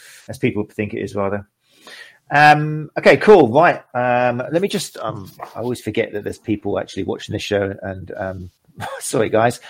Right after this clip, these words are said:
there's some questions here. Let me go back to Daniel Williams. Uh, first of all, Daniel said, um, it'll kill me if I don't mention this. Um, oh yeah, Daniel said, "Come to our clinic in Birmingham, please, Greg, please." Look, he even said, "Please." So,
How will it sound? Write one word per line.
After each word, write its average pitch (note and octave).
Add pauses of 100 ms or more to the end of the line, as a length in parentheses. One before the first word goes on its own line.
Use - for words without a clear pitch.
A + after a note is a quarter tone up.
(100)
there's B2
some C3
questions C3+
here. F#2+
Let C#3
me C#3+
go D3
back C3
to A#2+
Daniel B2
Williams. G#2+ (320)
Uh, A2
first E3
of C#3+
all, B2+
Daniel A2+
said, G#2+
um, G2 (100)
it'll F2 (160)
kill -
me G2
if -
I G2
don't -
mention -
this. A2 (540)
Um, G2
oh D#3
yeah, G#2 (240)
Daniel A2+
said, -
"Come G3+
to F3+
our E3
clinic D#3+
in B2
Birmingham, C3
please, D3
Greg, A2
please." C#3
Look, -
he A2+
even D3
said, D3
"Please." A#2 (540)
So, G#2+